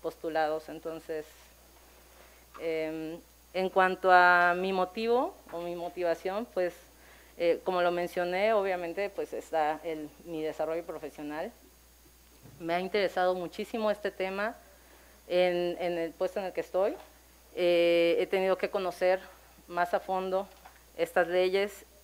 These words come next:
y sí creo que ha sido, eh, desde el lanzamiento de la ley, un poquito complicado el camino. Sin embargo, hoy en día está muy avanzado, eh, el, el tema.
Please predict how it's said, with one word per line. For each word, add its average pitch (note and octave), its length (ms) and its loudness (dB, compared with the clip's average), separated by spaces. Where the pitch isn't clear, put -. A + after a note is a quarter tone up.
y F#3+ 440 -2
sí A3+ 120 -2
creo A#3 420 8
que G3+ 180 6
ha G3 120 12
sido, A3 500 6
eh, F3 480 4
desde E3 640 2
el F3 160 -4
lanzamiento F3+ 600 -2
de G#3+ 120 0
la E3+ 140 0
ley, F#3 280 -6
un F#3+ 100 -8
poquito G#3 800 4
complicado F3+ 560 2
el G#3 80 0
camino. G3 500 -2
Sin F3 220 -6
embargo, F3+ 500 4
hoy F#3+ 160 4
en F#3+ 140 -4
día F#3+ 220 0
está E3+ 300 2
muy F3 300 -2
avanzado, E3 760 2
eh, D3+ 520 -2
el, E3+ 140 0
el D3+ 80 -12
tema. F#3 400 4